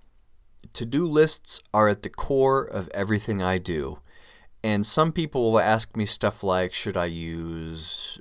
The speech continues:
uh, pen and paper? Should I use Trello? Should I use a specific app on my phone?"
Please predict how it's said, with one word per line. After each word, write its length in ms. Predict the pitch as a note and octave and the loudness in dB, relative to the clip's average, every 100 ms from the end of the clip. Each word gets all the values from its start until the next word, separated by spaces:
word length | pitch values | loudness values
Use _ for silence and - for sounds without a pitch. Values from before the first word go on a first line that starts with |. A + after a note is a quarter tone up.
| - | -10
uh, 240 | E2+ D#2+ | -8 -6
pen 240 | - E2+ | -6 -8
and 120 | D2+ F#2+ | -8 -4
paper? 460 | A#2 A#2 A#2 F#2+ | 0 0 0 0
Should 320 | F2 - F#2 | -2 -4 -2
I 80 | F2 | -2
use 300 | E2+ D#2+ E2+ | -4 -6 -8
Trello? 500 | - - G2 F2+ E2 | -4 2 2 2 0
Should 240 | - F#2+ F2 | -6 -6 -6
I 40 | |
use 280 | E2+ E2 F2 | -6 -8 -8
a 60 | |
specific 500 | D#2 - G2+ E2 E2+ | -10 -8 -8 -6 -6
app 220 | F2 F2 F2+ | -4 -4 -4
on 80 | |
my 120 | E2+ E2+ | -6 -6
phone?" 360 | - F#2+ F2+ | -2 -2 -4